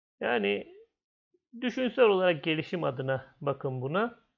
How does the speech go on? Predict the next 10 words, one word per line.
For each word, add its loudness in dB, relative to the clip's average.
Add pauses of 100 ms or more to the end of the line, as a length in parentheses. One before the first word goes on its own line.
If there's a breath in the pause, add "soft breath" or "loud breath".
(680)
Birçok -4
üniversitenin -2
dediğim -2
gibi, -6 (960 soft breath)
e, -6 (100)
düşünce -2
alanında -2
bulunmayan, -4
yani -6
hocalarının 2